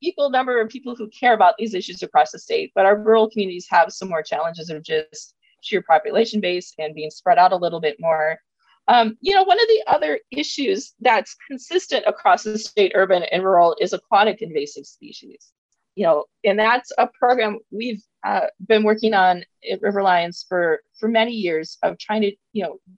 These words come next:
provide some education and information and training around how to prevent the spread of invasive species, because that's where, um, often our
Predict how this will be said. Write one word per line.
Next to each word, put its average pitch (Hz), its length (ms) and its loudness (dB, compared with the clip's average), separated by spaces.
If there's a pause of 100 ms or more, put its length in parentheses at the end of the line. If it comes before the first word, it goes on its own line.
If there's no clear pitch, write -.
(220)
provide 220 420 2
some 220 100 -4
education 214 720 -4
and 175 100 -6
information 196 840 -6
and 220 100 -8
training 202 540 -4 (360)
around 202 280 2
how 220 180 4
to 208 100 -2
prevent 190 480 0
the - 80 -10
spread 170 680 0
of 156 140 -8
invasive 147 460 -10
species, - 640 -12 (380)
because 214 480 -2 (120)
that's 214 360 2
where, 226 320 2
um, 175 360 -2 (500)
often 175 460 -2 (100)
our 160 320 2